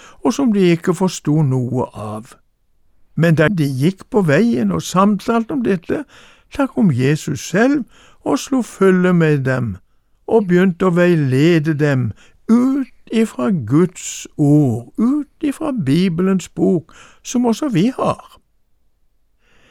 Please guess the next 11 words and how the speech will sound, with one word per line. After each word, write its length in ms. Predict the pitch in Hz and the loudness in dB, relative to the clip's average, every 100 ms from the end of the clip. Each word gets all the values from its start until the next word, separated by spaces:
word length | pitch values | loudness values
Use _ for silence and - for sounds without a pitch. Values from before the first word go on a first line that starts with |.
| _ _ - | _ _ 0
I 120 | 156 | 2
dag 260 | 190 214 | 2 0
skal 220 | - 196 180 | 0 0 2
vi 100 | 165 | 2
høre 480 | 170 160 156 156 120 - - _ - _ _ - | 4 2 2 0 -2 -10 -20 _ -20 _ _ -4
at 140 | 170 | 0
de 140 | 202 165 | 0 -2
kom 220 | 208 196 | -2 0
tilbake 720 | 214 185 196 269 277 - 330 | 0 0 0 0 -2 -4 -8
til 240 | 320 330 262 | -4 -2 0
Jerusalem, 800 | 190 160 135 131 110 - - | 2 2 2 -2 -6 -8 -14